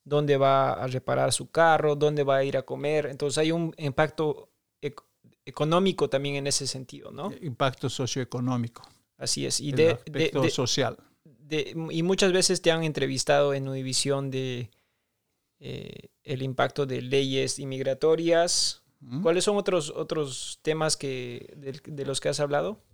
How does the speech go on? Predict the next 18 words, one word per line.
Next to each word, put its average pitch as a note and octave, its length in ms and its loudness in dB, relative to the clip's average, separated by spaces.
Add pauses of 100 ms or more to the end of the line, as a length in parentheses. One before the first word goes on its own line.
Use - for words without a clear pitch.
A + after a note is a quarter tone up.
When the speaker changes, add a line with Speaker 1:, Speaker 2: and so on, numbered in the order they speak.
(160)
Speaker 2:
Generalmente, G#3 840 6
eh, - 120 -8
eh, B2+ 840 0 (160)
eh, C3 100 -8
cuando B2 260 0
hablamos, D#3 440 0
eh, A#2 420 -4
en B2+ 100 -2
Univisión, C3 800 2
hablamos C3 680 0
de A#2+ 120 -2
lo A#2 400 -6 (420)
que C3+ 140 -2
sucede C3+ 840 0
en A#2+ 80 -4
el A#2 140 -4
aspecto B2+ 480 -4
inmobiliario. A#2 800 0